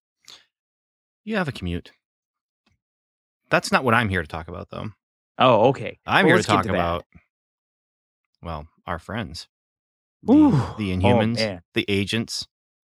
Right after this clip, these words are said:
Speaker 1: the Hydras. There's a lot going on in this episode.
Speaker 2: Did you feel like you sat down, you blinked, and then, yep, the credits were rolling for the end?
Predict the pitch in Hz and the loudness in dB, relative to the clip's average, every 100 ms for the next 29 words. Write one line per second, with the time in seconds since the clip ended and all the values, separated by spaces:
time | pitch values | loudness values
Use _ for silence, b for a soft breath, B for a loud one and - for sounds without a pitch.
0 | _ _ 107 - 110 107 104 113 123 - | _ _ -8 -2 0 0 0 -2 0 -2
1 | - _ _ _ _ _ _ _ b b | -6 _ _ _ _ _ _ _ b b
2 | b b b _ _ - 95 98 107 107 | b b b _ _ -8 0 2 2 4
3 | 120 127 143 147 117 117 113 113 - 107 | 4 6 4 4 2 0 -2 -2 -2 0
4 | 104 98 b b b - 143 151 240 277 | -2 -6 b b b 0 2 4 2 4
5 | 214 170 123 - - _ 113 117 - 143 | 4 6 4 0 -12 _ -2 0 4 4
6 | 147 135 110 107 104 104 104 _ - 107 | 4 2 0 2 0 -4 -10 _ 0 0
7 | 92 104 113 120 - - - 113 107 113 | 0 2 4 4 2 -4 0 2 4 2
8 | 113 - _ - 104 101 98 101 92 110 | 2 -4 _ 0 4 4 2 -6 0 2
9 | 107 101 101 98 98 101 98 95 90 87 | 2 2 0 0 0 0 0 0 2 0
10 | - | -2